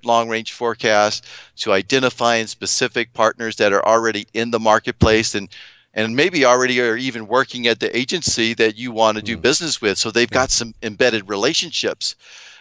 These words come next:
Speaker 1: and how to have the conversations with them, how to speak intelligently a little bit about all of this, because you might find a great partner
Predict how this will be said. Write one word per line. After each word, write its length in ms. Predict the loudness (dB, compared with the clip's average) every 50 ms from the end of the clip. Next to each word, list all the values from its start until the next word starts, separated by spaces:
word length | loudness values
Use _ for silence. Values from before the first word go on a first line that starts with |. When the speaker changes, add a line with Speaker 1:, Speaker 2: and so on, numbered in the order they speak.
| _ _ 0
Speaker 1:
and 260 | 2 2 2 2 0
how 200 | 0 0 0 2
to 80 | 2
have 240 | 2 0 0 -2 -4
the 80 | -6 -8
conversations 800 | -2 0 0 0 0 -4 -4 -2 -2 -2 -4 -6 -10 -10 -12 -8
with 160 | -8 -8 -4
them, 320 | -2 -2 -2 -2 -4 -8 _ _ _ _ _ _ _ _ _ -4
how 120 | -2 -2
to 100 | -2 0
speak 340 | -4 -6 -6 -6 -8 -8 -8
intelligently 720 | -8 -4 0 2 2 2 2 0 -4 -8 -6 -4 -2 0 0
a 60 | 0
little 200 | 0 -2 -2 -2
bit 180 | 0 0 0
about 360 | 0 2 2 4 4 4 4 4
all 260 | 4 4 4 4 2
of 80 | 0
this, 260 | -2 -2 -2 -2 -4 -6
because 500 | -6 -8 -4 0 0 2 2 0 -2 -8 -12 -20 -20 -20 -20 -20 _ _ _ _ _ _ _ _ _ _ _ _ _ -8
you 160 | -4 0 4
might 240 | 4 4 4 4 2
find 320 | 2 2 2 2 2 0
a 80 | -2 -4
great 420 | -4 -4 0 0 0 0 -2 -6
partner 500 | -4 -2 -2 -2 -2 -4 -6 -6 -8 -10